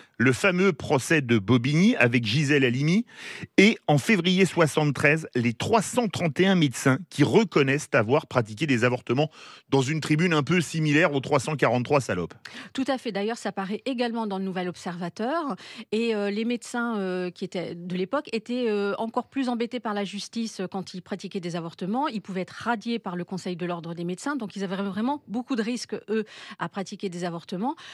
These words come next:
Speaker 2: Donc, euh, cette prise de parole dans le Nouvel Observateur, c'est un deuxième coup d'éclat médiatique sur cette question-là.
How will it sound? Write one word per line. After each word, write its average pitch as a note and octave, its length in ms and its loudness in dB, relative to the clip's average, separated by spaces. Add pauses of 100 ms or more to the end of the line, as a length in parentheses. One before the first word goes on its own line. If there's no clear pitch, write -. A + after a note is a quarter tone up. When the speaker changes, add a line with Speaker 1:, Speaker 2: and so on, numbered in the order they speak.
(140)
Speaker 2:
Donc, A#3 260 -4
euh, G#3 80 -2
cette G#3+ 220 -8
prise C#4 220 -4
de A3+ 80 -2
parole A3 340 -4
dans G3 100 -4
le G3 60 -2
Nouvel F#3 260 -4
Observateur, F3+ 540 -6
c'est - 280 -6 (480)
un A3 140 -2
deuxième B3 520 -2
coup C4+ 200 -4
d'éclat A#3 320 -4
médiatique G#3+ 560 -6
sur G3 140 -8
cette - 200 -8
question-là. F#3 480 -6